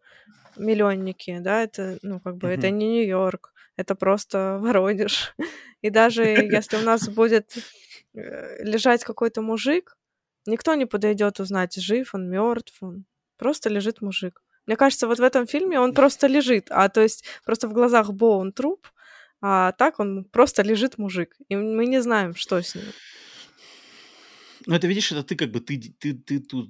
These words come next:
Speaker 2: додумываешь, да, и в принципе, да, можно понять, что, наверное, у Бо там, э, воображение, может быть, так на самом деле, может, там вообще никто ещё и не лежит вообще, это Бо
Speaker 1: Может.
Speaker 2: чудится.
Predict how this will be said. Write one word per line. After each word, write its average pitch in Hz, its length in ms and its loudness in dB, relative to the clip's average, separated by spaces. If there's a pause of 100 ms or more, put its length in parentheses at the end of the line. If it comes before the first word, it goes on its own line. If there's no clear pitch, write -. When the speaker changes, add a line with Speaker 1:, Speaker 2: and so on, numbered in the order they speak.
(120)
Speaker 2:
додумываешь, 107 880 -8
да, 104 160 -8
и 101 40 -10
в - 80 -20
принципе, 156 440 -4
да, 104 240 2
можно 110 340 -4
понять, 104 240 -6
что, - 140 -12
наверное, 104 260 -6
у 95 40 -8
Бо 110 180 -2
там, 95 180 -8
э, 101 400 -6
воображение, 101 640 -4
может 98 200 -10
быть, 95 100 -18
так 98 160 -18
на - 60 -20
самом 101 160 -10
деле, 101 120 -6
может, 98 140 -8
там 101 100 -8
вообще 143 180 0
никто 127 240 2
ещё 110 200 0
и 101 40 -6
не 104 80 -4
лежит 104 280 -4
вообще, 95 240 -12
это 95 180 -14
Бо 101 320 -8 (180)
Speaker 1:
Может. 196 320 -10
Speaker 2:
чудится. - 420 -16